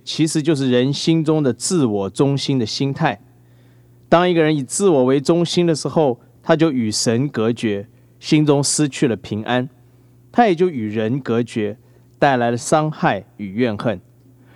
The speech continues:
而这个罪的问题是不可能靠自己的力量来解决的。一位中国的文学家鲁迅曾经说，“一个人是没有办法一手抓住自己的头发，而使自己的脚离开地面。”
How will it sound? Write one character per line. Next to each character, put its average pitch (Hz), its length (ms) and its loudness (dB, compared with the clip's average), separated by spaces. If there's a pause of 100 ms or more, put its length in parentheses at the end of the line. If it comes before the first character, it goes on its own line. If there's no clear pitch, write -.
(120)
而 147 140 2
这 196 100 2
个 165 100 4
罪 208 240 4
的 180 80 2
问 175 200 4
题 160 120 0
是 156 140 -2
不 190 160 0
可 160 140 0
能 131 100 0
靠 156 220 2
自 151 180 -8
己 143 80 -2
的 123 140 0
力 143 180 2
量 127 180 2
来 104 160 -2
解 101 280 -4
决 95 260 -6
的。 107 140 -4 (1000)
一 147 120 2
位 151 180 4
中 165 260 2
国 139 140 4
的 139 80 4
文 131 200 4
学 143 200 2
家 143 240 2
鲁 113 240 0
迅 139 260 0
曾 120 180 -2
经 131 160 0
说 135 380 0 (480)
，“一 190 80 4
个 165 140 6
人 156 100 4
是 165 160 0
没 170 80 4
有 165 100 4
办 156 240 2
法 135 200 2
一 196 100 -2
手 117 240 0
抓 156 300 2
住 139 200 -2
自 147 200 -6
己 113 100 -4
的 110 140 -2
头 113 260 0
发， 113 320 0 (300)
而 139 120 2
使 123 200 0
自 160 160 -2
己 127 80 2
的 123 100 2
脚 95 300 0
离 101 240 -4
开 131 260 0
地 123 220 0
面。” 110 260 -2